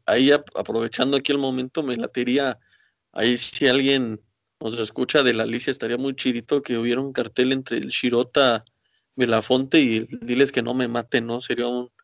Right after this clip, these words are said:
un cartel muy chidito ahí, a ver si en algún momento, mm, mi deseo se, se cumple. Más que nada por, por, por hacerle homenaje al, a los nuevos proyectos. Y no sé,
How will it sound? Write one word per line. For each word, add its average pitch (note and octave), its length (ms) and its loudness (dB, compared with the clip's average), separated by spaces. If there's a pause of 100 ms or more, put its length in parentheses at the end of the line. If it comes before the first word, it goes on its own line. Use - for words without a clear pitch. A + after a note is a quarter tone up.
(160)
un B2+ 120 -2
cartel C3 480 2
muy C3+ 160 2
chidito B2 400 0
ahí, A#2+ 360 2
a A#2 100 -6
ver A#2 140 -2
si A#2 320 -6 (480)
en A#2+ 160 -4
algún A2+ 280 2
momento, A#2+ 640 2
mm, A2+ 300 -10 (360)
mi B2+ 160 2
deseo B2 420 6
se, - 280 -6
se - 160 -8
cumple. B2 460 -2 (320)
Más B2+ 160 0
que D3 80 4
nada D3 220 6
por, - 300 -8
por, G2+ 340 -2
por - 180 -2 (100)
hacerle C3 300 2
homenaje B2+ 420 0
al, B2+ 260 0
a - 60 -6
los A#2+ 180 -2
nuevos C#3+ 280 2
proyectos. C3+ 640 2 (280)
Y C3+ 80 2
no D3+ 140 4
sé, A3+ 240 2